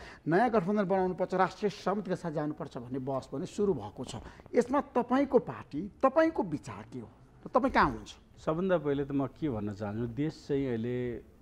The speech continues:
Speaker 2: निकै नै गम्भीर मोडमा, अब त म भन्छु पहिला भन्थे र आर्थिक रूपमा, अहिले अब राजनीतिक रूपमा पनि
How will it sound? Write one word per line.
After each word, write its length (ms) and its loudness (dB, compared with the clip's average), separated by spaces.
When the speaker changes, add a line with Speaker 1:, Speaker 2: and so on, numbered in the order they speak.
Speaker 2:
निकै 320 -2
नै 160 0
गम्भीर 580 -2
मोडमा, 460 -6
अब 140 -2
त 80 -4
म 160 -2
भन्छु 480 -8
पहिला 160 -2
भन्थे 320 -6
र 160 -8
आर्थिक 480 -8
रूपमा, 280 -10
अहिले 240 -4
अब 160 -2
राजनीतिक 420 -2
रूपमा 240 -8
पनि 180 -8